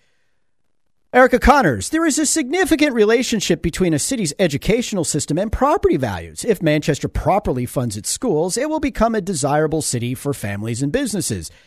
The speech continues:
As a result, our tax base will increase, and we will have no need to override the tax cap. There is so much wrong with this, I can't even tell you. Because it shows, if nothing else, a fundamental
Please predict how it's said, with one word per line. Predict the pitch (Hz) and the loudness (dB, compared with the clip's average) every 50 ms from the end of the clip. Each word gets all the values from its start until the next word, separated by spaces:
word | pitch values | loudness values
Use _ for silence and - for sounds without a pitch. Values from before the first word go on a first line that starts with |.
| _ _ _ _ - | _ _ _ _ -2
As | 151 147 131 | -2 0 0
a | 151 | 0
result, | 147 127 123 233 240 220 - - | 0 2 2 2 2 0 -2 -2
our | - 170 147 | -2 -2 -2
tax | 131 - 170 190 196 190 - | 0 -2 -2 -2 -2 -2 -4
base | - 196 190 190 - - | -4 -2 -2 -2 -4 -2
will | 135 196 233 - | 2 2 2 2
increase, | 226 233 233 - - 220 214 170 156 160 - - - _ _ _ _ _ _ - | 0 -4 -4 -2 -2 0 0 2 0 0 -2 -4 -8 _ _ _ _ _ _ -6
and | 127 127 127 | -4 0 0
we | 147 | 2
will | 160 175 156 | 2 2 2
have | 160 170 170 151 | 2 2 2 0
no | 175 185 180 | 0 -2 0
need | 175 180 196 160 131 117 | 0 0 0 0 0 -2
to | - - | -4 -4
override | - 139 135 127 127 127 123 123 120 117 | -4 -2 -2 0 0 0 0 0 -2 -4
the | 127 | -6
tax | - - 135 123 113 - - | -4 -4 -2 -2 -2 -6 -4
cap. | - - 147 113 80 - - - _ _ _ _ _ _ _ _ _ - | 0 0 0 0 -2 -8 -12 -20 _ _ _ _ _ _ _ _ _ 2
There | 156 156 156 | 2 4 4
is | 143 - | 2 0
so | - - 226 233 | 0 0 0 0
much | 214 208 - - | 0 -4 -4 -2
wrong | 180 175 175 170 170 | 0 2 2 2 0
with | 156 - | -2 0
this, | - 156 147 - 160 | 0 -2 0 0 -2
I | 139 | -4
can't | 127 - - 160 156 156 - | -4 -2 -2 -2 -2 -2 -2
even | 165 147 131 131 117 107 | -4 -4 -2 -2 -6 -6
tell | - - - 190 190 143 | -6 -4 -4 -2 -2 -2
you. | 104 85 78 85 85 _ _ _ _ _ _ _ _ _ _ _ _ _ _ _ _ _ _ _ _ _ _ _ _ _ _ _ _ _ _ _ _ _ _ _ - | -4 -6 -10 -14 -18 _ _ _ _ _ _ _ _ _ _ _ _ _ _ _ _ _ _ _ _ _ _ _ _ _ _ _ _ _ _ _ _ _ _ _ -4
Because | 147 147 - 170 151 131 139 | -4 0 2 2 2 2 0
it | 156 139 | -4 -4
shows, | - - 190 185 180 175 160 143 | 0 0 2 2 2 2 0 0
if | 180 165 - | -4 -4 0
nothing | 165 170 160 - 156 151 | 0 0 2 2 2 2
else, | 156 156 147 - | 2 2 2 0
a | 139 131 | -2 -4
fundamental | - - - 190 196 190 175 165 170 170 160 - 156 135 131 - _ | -4 -6 -4 -4 -2 -2 -2 0 0 -2 0 0 0 -2 -2 -4 _